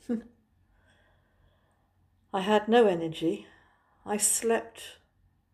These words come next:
a lot of the time. I had a sore throat, swollen glands, felt dizzy, and a brain that seemed to no longer function.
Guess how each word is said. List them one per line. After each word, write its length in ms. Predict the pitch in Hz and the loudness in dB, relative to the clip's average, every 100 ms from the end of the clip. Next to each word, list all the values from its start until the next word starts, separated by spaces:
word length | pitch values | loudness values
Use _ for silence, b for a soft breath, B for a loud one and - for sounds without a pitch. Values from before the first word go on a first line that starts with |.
| _ - | _ -2
a 80 | |
lot 220 | 202 226 226 | 2 2 2
of 80 | |
the 80 | 214 | -2
time. 440 | 147 - 160 170 190 _ _ _ _ _ | -10 -10 -10 -10 -16 _ _ _ _ _
I 60 | 151 | -8
had 140 | 165 | -4
a 60 | 165 | -2
sore 340 | 151 - 208 | -2 2 2
throat, 540 | 208 - 175 190 - - _ _ _ _ | 0 -4 -4 -4 -10 -20 _ _ _ _
swollen 580 | - - 190 185 185 175 | -12 0 2 2 -2 -4
glands, 600 | 165 165 165 170 - - _ _ _ | -2 -2 -4 -12 -16 -18 _ _ _
felt 400 | - 208 208 208 | -6 -2 -2 -2
dizzy, 480 | 180 160 - 165 - _ _ _ _ _ _ _ _ _ _ _ _ _ _ _ _ _ _ _ _ _ _ | -2 -2 -4 -8 -10 _ _ _ _ _ _ _ _ _ _ _ _ _ _ _ _ _ _ _ _ _ _
and 120 | 202 | 0
a 60 | 214 | 2
brain 420 | 170 208 277 285 | 4 2 4 2
that 140 | 220 - | 0 -2
seemed 280 | - 185 160 | -4 -4 -2
to 120 | 190 | 0
no 180 | 175 170 | 2 4
longer 300 | 165 175 214 | 2 2 -2
function. 680 | - 285 349 - 147 131 | 2 0 0 -4 -4 -4